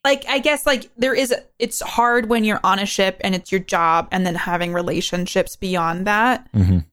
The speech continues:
Speaker 1: But it's just, it was weird that Alara was asking some questions of Kelly that were, like, related to, like, the sex life.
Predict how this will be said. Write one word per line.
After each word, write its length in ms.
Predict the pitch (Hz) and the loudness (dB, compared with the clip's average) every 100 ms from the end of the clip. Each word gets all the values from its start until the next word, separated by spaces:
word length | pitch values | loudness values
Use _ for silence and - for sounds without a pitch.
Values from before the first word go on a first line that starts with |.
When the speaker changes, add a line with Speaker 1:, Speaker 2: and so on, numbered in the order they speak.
| _ _ | _ _
Speaker 1:
But 140 | - 233 | -2 0
it's 160 | 240 - | 0 0
just, 200 | 254 - 202 | -2 -4 -6
it 100 | - | -2
was 240 | 254 240 214 | 2 2 0
weird 420 | 208 240 254 240 | 0 2 4 2
that 140 | 220 | 2
Alara 280 | 214 202 196 | 2 2 2
was 140 | 208 202 | 2 2
asking 460 | 165 185 - 214 | 0 0 -2 -2
some 200 | 214 208 | 0 -2
questions 500 | 208 202 - 226 220 | 0 -2 -2 -4 -2
of 120 | 220 | -2
Kelly 540 | - 220 214 220 220 202 _ _ _ - | -2 0 2 2 2 -2 _ _ _ -2
that 140 | 240 | 2
were, 120 | 262 | 4
like, 160 | 254 233 - | 2 0 0
related 460 | 226 226 240 269 - | 2 4 4 0 0
to, 100 | 277 | 0
like, 320 | 214 170 - | 2 -2 -4
the 80 | 185 | -4
sex 480 | - 220 208 - - | -2 0 0 -2 -4
life. 500 | 151 78 - - | -4 -4 -8 -14